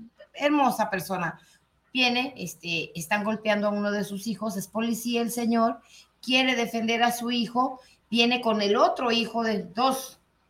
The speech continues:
él y el hijo, y hay otro hijo que están golpeando, y quiere defender a su hijo,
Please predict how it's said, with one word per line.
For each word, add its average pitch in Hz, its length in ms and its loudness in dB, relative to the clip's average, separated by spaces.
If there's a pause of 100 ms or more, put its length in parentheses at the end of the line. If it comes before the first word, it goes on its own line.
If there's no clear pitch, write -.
(200)
él 269 280 0
y 196 120 2
el 196 120 4
hijo, 233 400 -4 (520)
y 185 140 2
hay 175 160 6
otro 220 200 0
hijo 233 200 0
que 175 80 -4
están 160 200 -2
golpeando, 226 560 4 (600)
y 202 220 -2
quiere 226 240 2
defender 233 400 0
a 233 80 4
su 240 160 -2
hijo, 196 340 -2